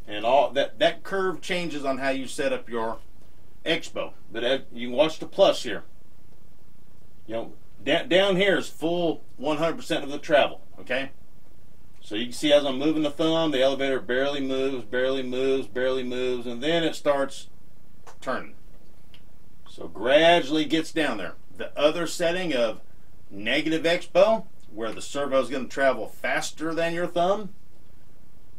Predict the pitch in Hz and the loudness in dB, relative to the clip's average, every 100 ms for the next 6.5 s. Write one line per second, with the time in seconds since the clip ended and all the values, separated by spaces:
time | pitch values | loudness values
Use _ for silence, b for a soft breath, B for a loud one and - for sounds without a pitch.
0 | - - - - - 147 156 147 131 - | -6 -6 -6 -6 -4 -2 0 0 0 -2
1 | 110 117 165 165 143 143 147 - 165 180 | -4 0 2 2 0 -2 -6 0 0 2
2 | 104 - - - - - - - - - | -2 -4 -6 -6 -6 -6 -6 -6 -6 -6
3 | - - - 123 160 - - 170 202 208 | -6 -6 -4 4 4 4 0 4 6 6
4 | 202 185 180 190 170 165 196 202 147 156 | 6 6 8 8 8 6 6 6 2 0
5 | 170 151 147 117 151 151 160 147 165 - | 2 2 2 2 2 2 2 0 0 -2
6 | - 156 123 - | 4 6 6 4